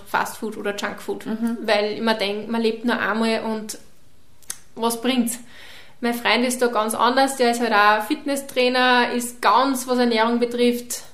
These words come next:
Speaker 1: ganz eisern und nur gesund und ja, gesund ist nur schlecht, also der ist da wieder das ganz andere Extrem, den hol ich dann immer wieder ein bisschen runter.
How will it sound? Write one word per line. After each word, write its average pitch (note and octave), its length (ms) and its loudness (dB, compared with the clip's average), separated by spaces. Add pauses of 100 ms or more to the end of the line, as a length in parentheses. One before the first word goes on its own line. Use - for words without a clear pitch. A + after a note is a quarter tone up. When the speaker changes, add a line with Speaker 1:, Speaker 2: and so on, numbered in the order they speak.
(340)
Speaker 1:
ganz A3+ 260 -2
eisern A3+ 420 0
und A3 380 -4
nur B3+ 200 0
gesund B3+ 440 -2
und A#3 380 -4 (140)
ja, G#3 220 -6 (600)
gesund E4+ 300 2
ist D#4 120 4
nur D4+ 140 8
schlecht, C4 520 6
also A#3+ 480 4 (340)
der A#3 100 2
ist A#3+ 100 -2
da B3 120 4
wieder B3 160 4
das A#3+ 200 -2
ganz - 260 2
andere C4 320 0
Extrem, B3 540 0
den A#3 160 2
hol A#3+ 100 4
ich A#3+ 40 6
dann A#3+ 140 2
immer A#3+ 180 4
wieder A#3+ 140 4
ein A#3 60 -2
bisschen A#3 180 -2
runter. D4 380 6